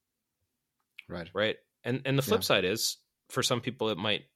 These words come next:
Speaker 2: not be thirty-five dollars for the day pass, depending on where they're at in terms of income and disposable income and things like that. It might not be.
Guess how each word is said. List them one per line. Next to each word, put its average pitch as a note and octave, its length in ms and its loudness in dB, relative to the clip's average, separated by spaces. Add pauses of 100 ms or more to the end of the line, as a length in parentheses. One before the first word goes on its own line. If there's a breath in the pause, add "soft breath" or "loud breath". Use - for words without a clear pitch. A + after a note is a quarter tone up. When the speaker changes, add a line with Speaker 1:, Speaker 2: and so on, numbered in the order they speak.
(140)
Speaker 2:
not G2 420 -4
be D3 80 0
thirty-five - 600 -8
dollars - 600 -8
for - 180 -8
the F#2 80 -4
day E2+ 200 -2
pass, D2+ 300 -6
depending F2+ 340 -8
on E2 100 -6
where D#2+ 100 -4
they're D#2+ 120 -6
at D#2+ 200 -8
in - 60 -14
terms F2 200 -10
of F2+ 80 -16
income E2 320 -12
and F2 80 -12
disposable F#2 400 -12
income G2 260 -12
and G#2 120 -14
things - 200 -16
like - 100 -18
that. E2 100 -6
It - 60 -10
might F#2+ 200 -8
not A2+ 320 -6
be. B2+ 280 -8